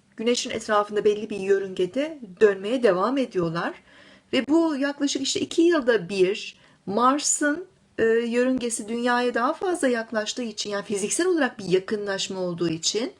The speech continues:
Dünya tarafından Mars sanki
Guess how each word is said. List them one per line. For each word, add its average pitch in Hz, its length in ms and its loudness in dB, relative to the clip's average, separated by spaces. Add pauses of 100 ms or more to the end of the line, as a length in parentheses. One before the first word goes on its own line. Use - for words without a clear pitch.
(680)
Dünya 269 360 2
tarafından 220 720 -2
Mars 220 420 2
sanki 349 540 0